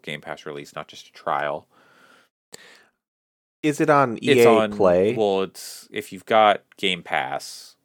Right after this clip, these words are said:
Speaker 1: it's, it's been on E A Play.
Speaker 2: Yes,
Speaker 1: but
Speaker 2: but
Speaker 1: it's,
Speaker 2: that's
Speaker 1: yeah. So it's, if you have Game Pass, then you can play it on E A Play.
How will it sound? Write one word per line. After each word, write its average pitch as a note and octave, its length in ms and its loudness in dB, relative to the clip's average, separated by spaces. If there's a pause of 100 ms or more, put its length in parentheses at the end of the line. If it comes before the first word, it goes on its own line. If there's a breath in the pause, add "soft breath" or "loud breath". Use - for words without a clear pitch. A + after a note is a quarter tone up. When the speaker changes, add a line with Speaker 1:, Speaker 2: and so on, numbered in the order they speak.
(120)
Speaker 1:
it's, G#2 160 -8
it's G#2+ 220 -8
been E3 160 4
on D3+ 120 4
E B2+ 180 0
A G2+ 80 2
Play. D#2+ 480 0
Speaker 2:
Yes, G2+ 300 0
Speaker 1:
but F#2 120 0
Speaker 2:
but A2 100 6
Speaker 1:
it's, - 20 -18
Speaker 2:
that's G#2 280 2
Speaker 1:
yeah. C#2+ 120 0
So E2+ 340 -6
it's, F#2 260 -10
if - 280 -10
you F2+ 100 -14
have G2 300 0
Game F2 240 -8
Pass, D#2 260 -8
then D#2+ 140 -20
you D2 60 -20
can D2+ 120 -20
play C2+ 260 -8
it - 100 -10
on - 260 -16
E - 140 -14
A - 80 -14
Play. - 320 -14